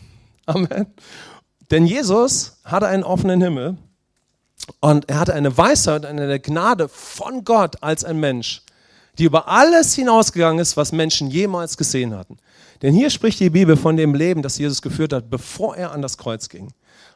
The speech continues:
Ein Leben der Weisheit, der Gnade bei Gott und dem Menschen. Also wenn du Jesus in seinem irdischen Leben getroffen hast, dann hattest du den Eindruck,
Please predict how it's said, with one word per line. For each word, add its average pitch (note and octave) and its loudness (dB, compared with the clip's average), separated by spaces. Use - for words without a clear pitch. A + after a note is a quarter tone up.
Ein D3 4
Leben E3+ 4
der B2+ 0
Weisheit, A#3 2
der D#3+ 0
Gnade F#3 2
bei D3 0
Gott G3 -4
und F#3 -2
dem D#3+ -2
Menschen. D3 -6
Also C#3 -8
wenn D#3+ 2
du E3 2
Jesus A#3 0
in F3+ -4
seinem D3+ -4
irdischen A3+ 6
Leben F#3 -2
getroffen D#3+ -6
hast, - -14
dann D3+ -2
hattest G3+ -2
du F#3+ -2
den E3+ -2
Eindruck, E3+ 0